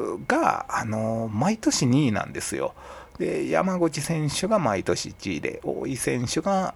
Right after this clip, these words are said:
毎年二位で、で、その方に僕ね、チャンピオンになってほしかったんですけど、今回なんとね、一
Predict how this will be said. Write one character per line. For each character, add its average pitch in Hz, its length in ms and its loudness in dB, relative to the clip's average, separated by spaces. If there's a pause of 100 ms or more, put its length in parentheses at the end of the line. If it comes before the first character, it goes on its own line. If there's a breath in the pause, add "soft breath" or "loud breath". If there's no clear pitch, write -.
毎 95 220 -4
年 - 300 -2
二 113 320 2
位 - 20 -8
で、 120 360 -2 (1080 loud breath)
で、 - 200 -6
そ - 140 0
の 247 100 4
方 262 200 4
に 101 80 0
僕 95 260 -2
ね、 98 300 0 (340 loud breath)
チ - 100 -2
ャ 170 100 2
ン - 60 -4
ピ 107 140 0
オ 95 80 0
ン 98 60 -8
に 82 400 -8
な - 80 -2
っ - 40 -8
て - 200 0
ほ 170 120 2
し 151 100 -2
か 123 100 2
っ - 40 -4 (280)
た - 140 -4
ん 98 300 -8
で - 140 -2
す - 240 -6
け 95 200 -4
ど、 139 360 6
今 269 340 0
回 - 280 0
な 110 180 0
ん 180 140 0
と - 160 -2
ね、 92 280 -2
一 175 160 -2